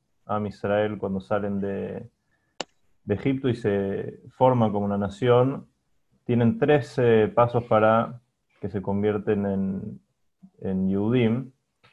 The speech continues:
y son los mismos que se hace hoy a cualquier persona que quiera entrar dentro de,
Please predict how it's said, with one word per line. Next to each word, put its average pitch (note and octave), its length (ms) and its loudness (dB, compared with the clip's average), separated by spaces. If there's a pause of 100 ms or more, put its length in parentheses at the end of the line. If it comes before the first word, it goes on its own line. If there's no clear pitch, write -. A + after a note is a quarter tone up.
(440)
y G2 120 -4
son A#2+ 200 2
los A#2 120 4
mismos C3 340 2
que A2+ 100 -2
se A#2 140 2
hace B2 480 2
hoy B2 220 4
a B2 100 2
cualquier A2 340 -2
persona G#2+ 400 -2
que F#2 140 -4
quiera G2+ 480 -2
entrar G2 480 -2
dentro G2 380 -4
de, F#2+ 260 -4